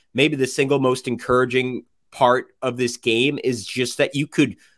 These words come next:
you could feel the, the derp-, the dearth of optionality for Cleveland, right? Because Mitchell was, man, he was fantastic. Thirty-eight points,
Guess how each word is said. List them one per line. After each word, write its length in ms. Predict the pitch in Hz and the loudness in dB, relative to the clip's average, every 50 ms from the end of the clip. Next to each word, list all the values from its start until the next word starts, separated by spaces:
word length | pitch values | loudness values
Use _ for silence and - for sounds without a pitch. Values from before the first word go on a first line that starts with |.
| _ _ _ | _ _ _
you 140 | - 151 185 | -2 -2 -2
could 260 | 180 - 190 - - | 0 -2 -4 -4 -4
feel 380 | - - - 156 156 165 160 139 | -10 -6 2 4 4 4 4 2
the, 240 | 139 143 139 139 - 123 120 117 | 2 0 0 0 -4 -14 -14 -2
the 100 | 117 135 | 0 0
derp-, 480 | 123 104 98 - - 139 135 143 151 - - _ _ - | 0 0 -6 0 2 4 4 4 2 0 -6 _ _ -2
the 160 | 127 131 123 | -2 0 0
dearth 380 | 101 123 135 139 170 160 - | 2 4 4 4 4 2 0
of 120 | 143 117 - - | -2 -2 -2 -2
optionality 840 | - 131 139 143 - - 127 117 110 110 110 113 113 107 101 95 87 - _ _ _ _ | 0 0 0 0 0 -2 -2 -2 0 0 0 0 0 -2 -2 -4 -6 -8 _ _ _ _
for 140 | _ - 117 | _ -2 -2
Cleveland, 320 | - - 127 123 113 113 110 | 2 2 2 4 4 2 0
right? 100 | 110 107 | 0 0
Because 140 | 110 123 | -2 0
Mitchell 400 | 131 165 202 196 - 190 175 151 | 4 4 4 4 4 4 4 4
was, 280 | 139 131 120 - - - | 4 2 2 0 -2 -4
man, 240 | 139 143 131 104 101 | -2 0 0 0 0
he 160 | 120 160 185 | 0 2 4
was 200 | 175 131 120 - | 4 2 2 0
fantastic. 760 | - 123 110 92 - - - 104 101 - - - - - - | -2 -2 -2 -2 -4 -6 -6 -6 -6 -6 -8 -14 -16 -20 -6
Thirty-eight 480 | - 139 160 185 175 165 160 147 - | 0 2 4 4 6 4 4 2 2
points, 320 | - 131 131 131 123 123 | -2 -2 -2 -2 -2 -4